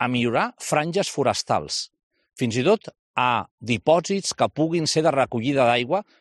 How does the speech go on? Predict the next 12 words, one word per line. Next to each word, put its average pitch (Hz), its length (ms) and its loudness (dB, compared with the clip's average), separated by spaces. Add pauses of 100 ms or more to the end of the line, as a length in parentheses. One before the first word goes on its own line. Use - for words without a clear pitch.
perquè 107 240 0
el 98 80 -4
canvi 156 320 -4
climàtic 135 480 -4
ens 117 160 -4
està 131 220 -4
posant 123 260 -2
això, 85 220 -6 (640)
en 107 320 -2
lluita 220 460 -2 (160)
per 107 160 0
poder 120 380 -4